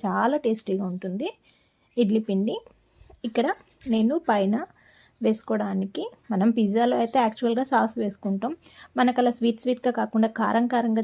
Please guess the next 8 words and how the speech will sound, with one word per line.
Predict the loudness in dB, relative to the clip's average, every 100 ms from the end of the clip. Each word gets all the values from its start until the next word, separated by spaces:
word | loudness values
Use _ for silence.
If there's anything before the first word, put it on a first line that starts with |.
| -2
చేసుకోవాలి. | -4 -2 -2 2 0
ఇక్కడైతే | 2 0 0 -2
నేను | 0 0 -2 -8 _
మామిడికాయ | 0 2 2 -2 -2
పచ్చడిలో | -6 -4 -2 2 2
నూనె, | 4 2 2
కొద్దిగా | -2 -4 -4 -2
గ్రేవీ | -2 -2 -2